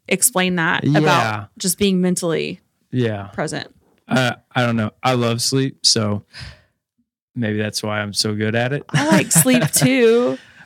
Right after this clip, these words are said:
Speaker 2: Um, no, I guess the mindfulness exercises. So mindfulness, you know, I'm no expert by any means.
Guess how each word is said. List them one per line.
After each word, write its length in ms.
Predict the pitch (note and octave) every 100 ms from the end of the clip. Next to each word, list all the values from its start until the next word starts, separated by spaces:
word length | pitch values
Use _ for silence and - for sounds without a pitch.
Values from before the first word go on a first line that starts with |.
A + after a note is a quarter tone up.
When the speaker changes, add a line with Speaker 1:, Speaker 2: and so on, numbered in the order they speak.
| -
Speaker 2:
Um, 480 | B2+ C3 B2 A#2 G#2
no, 380 | C3+ D3+ D3+ C3
I 100 | B2+
guess 240 | C3 C3
the 320 | C3 B2+ A#2+ A2
mindfulness 1000 | A2 A2+ B2 A#2+ - A#2 A2+ A2 - - -
exercises. 880 | A#2 A2 A#2+ A#2 A#2 A#2 A2+ A2+
So 300 | A2 B2 A#2+
mindfulness, 720 | A#2+ B2 C3 B2 C3 B2 A#2 - - _
you 180 | B2+ A#2+
know, 460 | A#2 A2 A2 G#2 _ _ _ _ _
I'm 240 | A#2+ B2 B2+
no 200 | A#2+ A2+
expert 480 | A#2 A2+ - A#2
by 140 | A2+ A#2
any 160 | A#2
means. 480 | A2+ A#2 A2+ A2 -